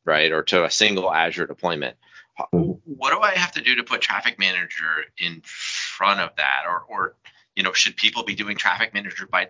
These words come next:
Speaker 1: actually, let me, let me ask the question differently. When should I u-, start using it versus just using my endpoint is sort of maybe where I wanna start. Like, should I always have Traffic Manager there and then, and, and just maybe I'm not really routing it to different places and that gives me some flexibility? Or should I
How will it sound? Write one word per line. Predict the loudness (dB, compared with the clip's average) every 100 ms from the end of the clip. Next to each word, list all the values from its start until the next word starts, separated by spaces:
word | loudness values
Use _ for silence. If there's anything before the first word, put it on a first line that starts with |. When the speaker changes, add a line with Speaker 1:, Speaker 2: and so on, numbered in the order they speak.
| _ 0
Speaker 1:
actually, | 2 0 -6
let | -6
me, | -6 _
let | -4
me |
ask | -4 -4
the | -4
question | 0 0
differently. | -2 -10 -20 _ _ _
When | 0 2 2
should | 2 2 0
I | -4
u-, | -4 -4 -2
start | 0 2 0 0
using | -2 -2 -4 -8
it | -6
versus | -2 0 0 -2
just | -2 -2
using | -2 -6 -6
my | -6
endpoint | -8 -10 -12 -4
is |
sort | -2 -2 -4
of | -10 _ -4
maybe | -4 -2
where | -2
I | -2
wanna | -4 -4
start. | -2 0 0 0 -2 -4 -10 -2
Like, | 2
should | 4 4
I |
always | 0 -2 -4 -4
have | -2
Traffic | -4 -4 -10
Manager | -8 -4 -4 -2
there | 0 2
and | 2
then, | 0 -2 -14 -20 _ _
and, | -2 -2 -4
and | -2
just | 0 0
maybe | -2 0
I'm | 0
not | 2 0
really | -2 -2
routing | 2 2 0 -4
it | -6
to | -4
different | -2 -2 -2
places | -2 -2 -6 -6
and | -2
that | -2 0
gives | -4 -4
me | -4
some | -2 -4
flexibility? | -4 -4 -4 -4 -4 -4 -6 -2
Or | 0
should | 0 2 2
I | 0 -2